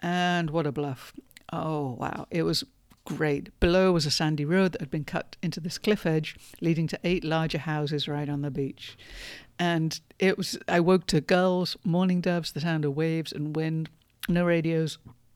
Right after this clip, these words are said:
no construction. I could let the dogs out, make coffee, and step onto the porch. And it was early.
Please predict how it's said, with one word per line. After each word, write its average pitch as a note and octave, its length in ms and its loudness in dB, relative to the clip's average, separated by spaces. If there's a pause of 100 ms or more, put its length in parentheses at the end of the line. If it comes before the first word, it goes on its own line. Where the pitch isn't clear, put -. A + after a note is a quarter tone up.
(320)
no F#3 180 2
construction. E3+ 680 0
I E3 60 -6
could E3+ 180 -2
let - 180 -4
the D#3 80 0
dogs E3+ 360 2
out, D#3+ 380 -2
make D3 220 -8
coffee, D#3+ 500 -2
and D#3 80 -4
step - 280 -4
onto D3 220 -6
the D3+ 80 -4
porch. - 600 -14
And E3 100 -2
it D#3+ 60 -4
was D3+ 220 -4
early. C#3+ 420 -4